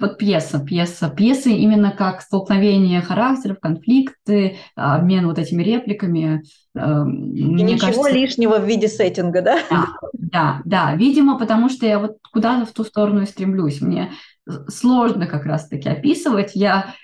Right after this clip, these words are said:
Speaker 1: возвращаюсь всегда к этим описаниям, я их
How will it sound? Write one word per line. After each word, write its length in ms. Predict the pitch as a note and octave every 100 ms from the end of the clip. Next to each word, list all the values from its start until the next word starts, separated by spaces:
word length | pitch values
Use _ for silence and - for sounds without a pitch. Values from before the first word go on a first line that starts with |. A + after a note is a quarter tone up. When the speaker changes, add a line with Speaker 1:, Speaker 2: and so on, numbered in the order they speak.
| _ _
Speaker 1:
возвращаюсь 640 | F3+ G3+ G#3+ - B3 G3+ E3+
всегда 260 | - D#3
к 80 | D3+
этим 220 | C#3+ D#3+
описаниям, 480 | D#3 D3+ E3 D#3 D3
я 160 | D3 D3
их 140 | -